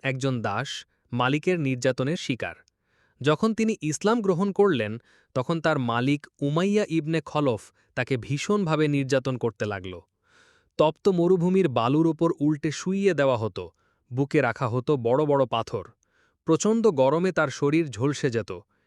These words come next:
কিন্তু তার মুখ থেকে একটিই শব্দ বের হতো, "আহাদ, আহাদ", অর্থাৎ "আল্লাহ একজন, আল্লাহ একজন।"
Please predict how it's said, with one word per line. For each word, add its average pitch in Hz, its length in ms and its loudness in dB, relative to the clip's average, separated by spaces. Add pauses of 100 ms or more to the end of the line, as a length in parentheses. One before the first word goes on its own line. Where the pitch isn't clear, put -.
(140)
কিন্তু 131 200 -2
তার 120 180 0
মুখ 113 300 -4
থেকে 120 440 -2 (320)
একটিই 226 420 2
শব্দ 143 320 0
বের 120 220 2
হতো, 104 300 -6 (460)
"আহাদ, 143 480 0 (340)
আহাদ", 143 560 -2 (640)
অর্থাৎ 139 500 -4 (200)
"আল্লাহ 151 340 0
একজন, 120 500 -2 (260)
আল্লাহ 143 300 2
একজন।" 110 500 -4